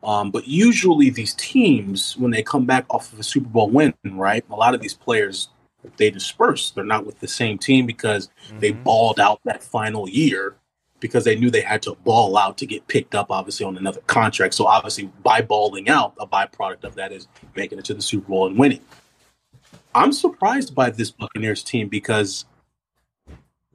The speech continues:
Speaker 1: th-, the way that they're playing football right now is as if they already have solidified their seat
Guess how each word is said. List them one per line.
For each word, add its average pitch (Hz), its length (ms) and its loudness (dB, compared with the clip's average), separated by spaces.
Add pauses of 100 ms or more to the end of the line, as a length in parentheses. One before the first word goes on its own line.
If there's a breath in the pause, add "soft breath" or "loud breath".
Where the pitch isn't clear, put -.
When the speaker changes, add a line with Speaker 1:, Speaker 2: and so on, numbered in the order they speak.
(340)
Speaker 1:
th-, 113 280 -6 (340)
the 113 160 4
way 123 240 6
that 202 220 2
they're 165 140 2
playing 147 340 0
football 110 440 0
right 98 200 -2
now 107 320 0
is 101 320 -6 (460)
as 107 160 2
if 104 180 0
they 117 440 2 (260)
already 107 500 -2
have 107 140 -4
solidified 98 640 -2
their 98 160 -4
seat - 520 -4